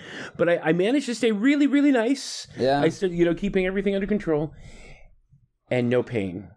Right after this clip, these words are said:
Speaker 1: medication. So an hour
Speaker 2: Oh.
Speaker 1: later, I am at a ten. I'm like, I'm, I'm holding
Speaker 2: You're doing better than I would have done.
Speaker 1: <sighs>
Speaker 2: When, when I have a kidney stone that's
Speaker 1: Yeah.
Speaker 2: bad enough that I have to go to the E R,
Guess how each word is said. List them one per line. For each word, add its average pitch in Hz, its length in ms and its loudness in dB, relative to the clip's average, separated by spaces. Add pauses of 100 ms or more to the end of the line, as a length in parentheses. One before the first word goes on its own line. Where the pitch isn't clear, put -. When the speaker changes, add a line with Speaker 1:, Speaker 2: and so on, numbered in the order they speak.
Speaker 1:
medication. 95 640 -2
So 95 240 -2
an 98 80 2
hour 123 260 2
Speaker 2:
Oh. - 40 2
Speaker 1:
later, 117 520 0 (100)
I 107 840 0
am 104 300 0
at 98 380 -4
a 95 60 -4
ten. 87 360 -6
I'm 95 220 -2
like, 90 280 -2
I'm, 95 300 -2
I'm 95 380 -2 (260)
holding 139 460 0
Speaker 2:
You're 131 100 2
doing 117 140 -4
better 110 240 0
than 104 160 -2
I 98 120 0
would 113 140 0
have 85 140 -4
done. 80 320 -2
Speaker 1:
<sighs> - 920 -16
Speaker 2:
When, 110 320 -2
when 113 140 0
I 120 140 0
have 143 120 0
a 135 60 0
kidney 127 380 -2
stone 135 500 -2
that's 117 160 0
Speaker 1:
Yeah. 131 140 2
Speaker 2:
bad 101 240 -2
enough 110 300 -4
that 101 100 0
I 98 60 2
have 101 120 -2
to 98 80 -18
go 104 160 0
to 101 80 0
the 101 100 -2
E 98 200 2
R, 101 340 -2